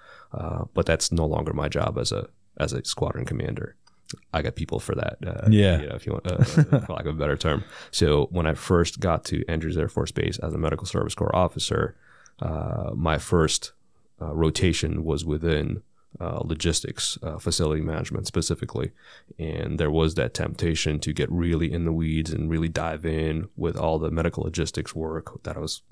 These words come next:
Speaker 1: familiar with and all the, uh, facility maintenance work and the B met,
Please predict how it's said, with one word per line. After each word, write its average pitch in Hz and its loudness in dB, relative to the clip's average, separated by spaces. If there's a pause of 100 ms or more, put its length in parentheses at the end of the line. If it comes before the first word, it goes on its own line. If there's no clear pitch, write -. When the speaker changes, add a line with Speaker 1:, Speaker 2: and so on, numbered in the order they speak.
(140)
Speaker 1:
familiar 78 0
with 78 0 (340)
and - -6
all 82 -2
the, 82 -4
uh, - -4 (200)
facility 80 0
maintenance 80 0
work 80 -2
and 80 -4
the 69 -2
B 80 0
met, 76 0